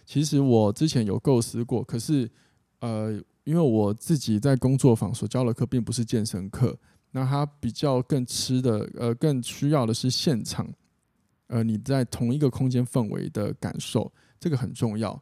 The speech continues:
所以我那个时候我的，其实我现在线上的一些活动，我就会相对比较少了。而且我觉得线上课程，如果你，你们是在家买一些线上课程，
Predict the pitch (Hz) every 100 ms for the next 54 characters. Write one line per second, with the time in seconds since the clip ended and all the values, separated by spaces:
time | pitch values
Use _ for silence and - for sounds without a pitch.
0 | _ - 135 120 139 131 123 127 110 104
1 | 113 110 - - _ - - 143 117 143
2 | 143 135 131 131 120 110 _ _ - 113
3 | 107 107 127 131 131 107 113 127 98 110
4 | 117 110 120 120 110 - - 110 - -
5 | - - _ _ _ _ _ _ _ _
6 | _ _ _ _ _ _ _ 190 185 123
7 | 127 175 160 147 165 147 120 120 160 123
8 | 107 117 120 123 147 147 135 135 113 123
9 | 131 143 131 120 123 117